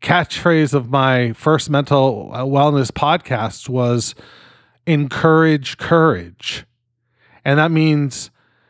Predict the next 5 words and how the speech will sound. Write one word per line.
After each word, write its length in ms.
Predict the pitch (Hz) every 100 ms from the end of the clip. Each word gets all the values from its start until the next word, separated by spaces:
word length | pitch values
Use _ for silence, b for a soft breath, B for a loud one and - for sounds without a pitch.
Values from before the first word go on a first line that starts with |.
| _ _ _ _ -
you 140 | 160
know, 600 | 147 131 127 123 127 135 _ _ _ _ _ _ _ _ _ -
to 100 | 170
try 420 | - 185 175 175
and 520 | 175 156 143 139 127